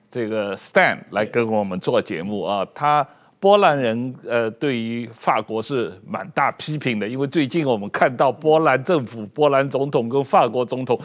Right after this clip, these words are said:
天天在吵架嘛，啊，<laughs> 在媒体上吵架。这个，这个，呃，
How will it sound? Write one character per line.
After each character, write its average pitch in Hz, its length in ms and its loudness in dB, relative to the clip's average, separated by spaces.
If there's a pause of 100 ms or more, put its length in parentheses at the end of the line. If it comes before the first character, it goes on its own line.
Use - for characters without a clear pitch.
(160)
天 202 200 2
天 190 160 4
在 185 120 6
吵 123 280 0
架 156 240 4
嘛， 110 140 -6
啊， 117 240 -4
<laughs> 185 140 -6
在 160 220 2
媒 127 260 -2
体 139 220 -6
上 139 340 -8
吵 - 280 -4
架。 147 260 0 (320)
这 214 140 0
个， 165 320 4 (320)
这 180 160 -2
个， 139 400 2 (120)
呃， 147 320 2